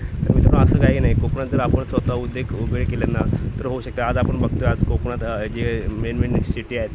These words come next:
खेड शहर, जसे दापोली, मंडणगड, या ठिकाणी जर आपण बघितलं, या ठिकाणी मारवाडी, गुजराती,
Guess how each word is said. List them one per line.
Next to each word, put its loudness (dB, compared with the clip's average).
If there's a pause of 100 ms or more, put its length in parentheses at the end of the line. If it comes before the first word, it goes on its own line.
(280)
खेड -2
शहर, -4
जसे -8
दापोली, -6
मंडणगड, -6
या -12
ठिकाणी -2
जर -4
आपण -6
बघितलं, -4
या -2
ठिकाणी -6
मारवाडी, -4
गुजराती, -6